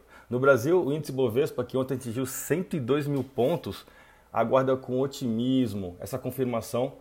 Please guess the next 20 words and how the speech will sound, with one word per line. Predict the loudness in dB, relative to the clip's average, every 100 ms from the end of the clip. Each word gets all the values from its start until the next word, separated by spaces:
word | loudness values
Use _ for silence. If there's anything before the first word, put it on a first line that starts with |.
| -20 _ -16
de | -8 -2
alta | 0 2 0
vindo | 0 0
lá | 2 2
de |
fora. | 0 0 2 2 -8 -20 _ _ -20 -20 -20 -20 _
Os | -6
nossos | 0 0 0
gráficos | 4 4 4 2 -2
intraday | 2 6 6 4 0
do | -2 -4
dólar, | -2 4 6 4 0 -8
que | -4
operou | -2 2 2
sem | 2 -2
tendência | -2 0 2 0 0
durante | 0 -2 -2
toda | -4
a | -4
semana, | -2 0 0 0